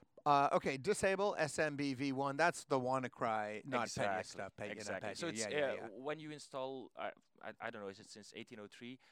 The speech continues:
Speaker 2: If you install a new Windows machine, it's off by default. Um, however, if you're, if you've been upgrading from the older versions, it was on by default, and it's probably gonna still be on. So make sure that you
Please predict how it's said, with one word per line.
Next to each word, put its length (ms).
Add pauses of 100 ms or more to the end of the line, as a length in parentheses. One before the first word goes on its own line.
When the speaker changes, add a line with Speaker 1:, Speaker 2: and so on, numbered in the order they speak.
(120)
Speaker 2:
If 160
you 60
install 320
a 20
new 200
Windows 360
machine, 320
it's 380 (140)
off 260
by 140
default. 480 (520)
Um, 500
however, 580
if 200
you're, 300 (220)
if 140
you've 100
been 180
upgrading 520
from 300
the 80
older 200
versions, 640
it 100
was 320
on 200
by 160
default, 360
and 100
it's 80
probably 300
gonna 260
still 240
be 180
on. 180 (340)
So 100
make 140
sure 180
that 140
you 80